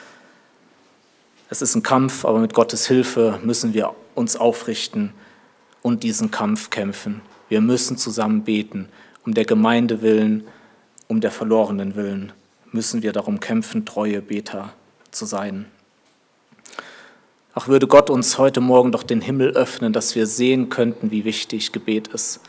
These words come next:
Dass er uns wie dem Knecht von Elia die Augen öffnen würde, dass wir auf einmal diese unsichtbare Dimension sehen.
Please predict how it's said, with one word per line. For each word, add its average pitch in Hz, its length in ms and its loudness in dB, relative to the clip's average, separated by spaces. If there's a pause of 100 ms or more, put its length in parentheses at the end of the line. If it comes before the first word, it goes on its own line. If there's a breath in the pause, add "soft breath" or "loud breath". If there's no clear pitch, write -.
(720 loud breath)
Dass 117 100 0
er 127 120 2
uns 127 220 2
wie 131 80 2
dem 117 180 0
Knecht - 380 0
von 123 160 0
Elia 131 380 6
die - 200 0
Augen 131 300 4
öffnen 123 400 0
würde, 113 180 4
dass 110 180 0
wir 120 80 4
auf 113 120 -2
einmal 120 240 0
diese 113 260 -2
unsichtbare 135 840 2
Dimension 117 760 2
sehen. 104 400 -2